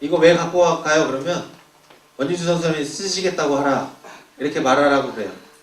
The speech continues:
그러면 우선이랑 혜준이 가겠어? "아, 선생님, 뭐 어이도 없는 얘기하네. 돌았나?" <laughs> 이러면서 가지 않겠죠.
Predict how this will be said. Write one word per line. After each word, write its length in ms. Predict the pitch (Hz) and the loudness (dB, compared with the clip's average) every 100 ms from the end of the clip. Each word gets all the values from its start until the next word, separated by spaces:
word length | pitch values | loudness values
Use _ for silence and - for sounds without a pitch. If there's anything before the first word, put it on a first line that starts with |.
| _ _ _ _ _ _ _ _ | _ _ _ _ _ _ _ _
그러면 440 | 180 190 190 170 156 | 0 4 2 2 0
우선이랑 600 | 165 214 - 180 180 - | 6 6 6 4 -2 -2
혜준이 260 | 190 196 | -4 -4
가겠어? 480 | - 135 139 143 - - - - - _ _ | -2 -2 -2 -2 -6 -10 -16 -20 -20 _ _
"아, 100 | 120 | -8
선생님, 400 | 123 135 160 120 - - | -6 -6 -6 -6 -10 -10
뭐 100 | 107 | -6
어이도 220 | 123 143 | -4 -4
없는 220 | 147 151 | -8 -10
얘기하네. 340 | 139 131 117 104 - - | -10 -10 -14 -16 -20 -10
돌았나?" 360 | 123 135 139 - | -2 0 0 -6
<laughs> 460 | - - - - - - - | -10 -16 -18 -20 -20 -20 -10
이러면서 560 | 139 160 151 143 190 - - - - - - - - - _ | 0 0 2 0 -2 -4 -16 -20 -20 -20 -20 -20 -20 -20 _
가지 260 | - 185 214 | -2 2 4
않겠죠. 580 | 185 196 208 143 107 | 4 2 0 0 -2